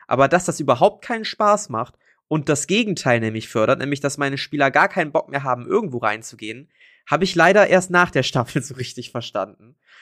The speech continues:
Ähm, das war nicht so klug. Ich hab mich generell auch viel ausprobiert, hatte ich das Gefühl.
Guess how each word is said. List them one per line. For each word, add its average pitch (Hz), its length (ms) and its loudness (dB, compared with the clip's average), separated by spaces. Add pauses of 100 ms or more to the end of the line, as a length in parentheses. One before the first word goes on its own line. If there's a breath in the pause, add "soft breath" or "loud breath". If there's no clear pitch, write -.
(260 soft breath)
Ähm, 143 420 4
das 147 200 0
war 196 120 6
nicht 202 160 -2
so 170 140 -2
klug. - 380 -8 (360)
Ich - 140 -2
hab - 120 2
mich 185 200 -6
generell 240 480 2
auch 147 180 0
viel - 380 -6
ausprobiert, 127 640 -2
hatte 110 140 -10
ich 107 80 -20
das 110 200 -14
Gefühl. 113 600 -12